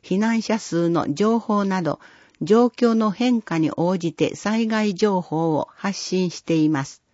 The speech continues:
今後も市民の皆様の防災意識の向上のため、様々な広報や訓練を行いますので、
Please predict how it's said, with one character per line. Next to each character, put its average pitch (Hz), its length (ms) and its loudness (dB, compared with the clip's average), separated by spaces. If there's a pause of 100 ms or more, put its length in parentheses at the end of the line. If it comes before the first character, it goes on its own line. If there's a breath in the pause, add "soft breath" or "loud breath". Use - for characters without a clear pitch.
(640 soft breath)
今 226 260 0
後 214 160 0
も 175 220 0 (200 soft breath)
市 - 220 -2
民 240 260 6
の 170 100 2
皆 202 280 0
様 175 320 0
の 156 180 0
防 226 300 2
災 220 300 0
意 214 180 -2
識 170 320 -4
の 151 160 0
向 233 260 0
上 208 260 2
の 196 160 -2
た 170 160 -4
め、 147 220 -2 (420 loud breath)
様 233 320 2
々 196 280 0
な 170 200 -2
広 226 320 2
報 156 240 0
や 147 220 -2 (300 soft breath)
訓 247 280 4
練 170 280 2
を 147 80 0 (100)
行 185 220 0
い 196 260 0
ま 180 140 -2
す - 160 -4
の 156 160 0
で、 127 180 -4